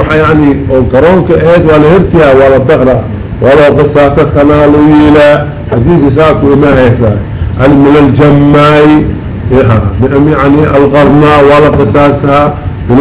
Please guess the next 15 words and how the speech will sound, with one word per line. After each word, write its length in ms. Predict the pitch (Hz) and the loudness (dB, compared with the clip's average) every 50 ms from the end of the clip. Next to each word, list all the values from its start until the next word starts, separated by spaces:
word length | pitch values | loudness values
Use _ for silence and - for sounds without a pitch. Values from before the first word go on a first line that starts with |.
| 147 143 | 2 2
الجماعي 920 | 127 - 143 147 147 147 147 147 147 147 147 151 147 147 151 151 143 139 | 2 0 0 2 2 2 2 2 2 2 2 2 2 2 2 2 0 0
ألو 320 | 139 147 147 147 139 - | 2 2 2 2 2 0
قصاصها، 800 | 139 139 - 147 143 143 131 123 147 143 143 147 147 147 147 143 | -2 -2 0 0 0 0 0 0 0 0 2 2 2 0 0 0
ما 80 | 139 143 | -2 0
يلو 220 | 147 151 151 139 | 0 0 0 0
حديثك 560 | 120 117 120 120 - 175 147 - - 135 120 107 - - - - - - | 0 -2 -2 -2 -2 -4 -4 -2 -2 -2 -2 -2 -4 -6 -8 -8 -6 -2
لفظيس 320 | 131 135 123 123 147 139 120 135 | -2 0 0 0 0 0 0 -2
القرآن 340 | 117 117 131 127 127 120 120 117 | -2 -2 -2 -2 -2 -2 -2 -2
الكريم. 680 | 117 131 151 123 117 - 170 180 160 139 123 - - - | 0 0 0 0 0 2 2 2 2 2 2 0 0 -2
خلوك 280 | - - 170 170 156 - | -2 0 0 0 0 0
وعن 380 | 143 135 123 127 127 123 120 113 | 0 -2 0 -2 -2 -2 -2 -2
أسدونا 260 | 110 113 135 131 127 123 | -2 0 0 0 0 0
إن 100 | 123 113 | 0 -2
شاء 160 | 104 - 120 | -2 -4 -4
الله. 280 | 120 - 120 120 120 | -4 -4 -4 -6 -6